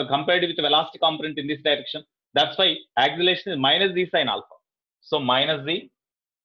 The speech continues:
sine alpha. Okay, are you following? Minus the, minus the sine alpha, no? Pranav. Okay,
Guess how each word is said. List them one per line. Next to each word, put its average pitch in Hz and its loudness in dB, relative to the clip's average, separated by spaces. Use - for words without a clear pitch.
sine 117 2
alpha. 82 -4
Okay, 131 2
are 131 0
you 135 -2
following? 160 0
Minus 131 -2
the, 240 -4
minus 151 0
the 180 -2
sine 147 0
alpha, 156 0
no? 165 -6
Pranav. 131 0
Okay, - -4